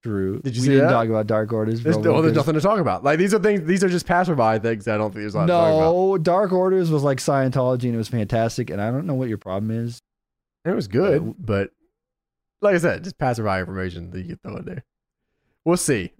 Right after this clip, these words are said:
Speaker 2: If, if, if the Dark Order continues to get stuff, then, like, then we're talking, you know? Then we're talking. But we have to actually see something. At least they're doing something with the Dark Order. They didn't just throw 'em into the fucking wolves. Like, you know, Dark Order didn't get over when they first came out, and then,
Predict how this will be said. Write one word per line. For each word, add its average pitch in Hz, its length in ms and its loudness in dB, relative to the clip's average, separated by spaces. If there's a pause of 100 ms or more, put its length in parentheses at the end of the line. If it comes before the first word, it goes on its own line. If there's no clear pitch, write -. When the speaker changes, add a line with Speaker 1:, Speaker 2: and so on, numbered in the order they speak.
Speaker 2:
If, 147 180 2
if, 165 300 0
if 156 160 -4
the 160 100 0
Dark 196 220 0
Order 185 160 2
continues 175 500 -2
to 131 80 -2
get 113 160 -2
stuff, 98 300 -2
then, 104 200 -4
like, 95 200 -6
then 110 100 -2
we're 98 100 -4
talking, 85 300 -8 (380)
you 113 80 -8
know? 92 200 -6 (800)
Then 139 140 0
we're 110 100 -2
talking. - 360 -10 (340)
But 113 180 -6
we 127 80 0
have 123 120 2
to 123 60 -2
actually 104 300 -4
see 95 180 -10
something. 95 220 -8
At 160 60 0
least 254 160 0
they're 208 100 2
doing 147 260 0
something 120 120 -4
with 107 80 -6
the 104 60 -8
Dark 104 200 -6
Order. 104 160 -6
They 104 140 -4
didn't 110 120 -4
just 101 160 -12
throw 104 140 -4
'em 101 140 -4
into 95 140 -12
the 98 100 -10
fucking 95 280 -12
wolves. 90 400 -8 (360)
Like, 110 260 -2 (380)
you 139 100 0
know, 127 100 4
Dark 160 220 2
Order 156 160 4
didn't 135 260 0
get 117 120 2
over 110 240 2
when 110 100 0
they 110 80 0
first 117 260 -4
came 113 140 -2
out, 110 280 0
and 107 140 -4
then, 95 400 -2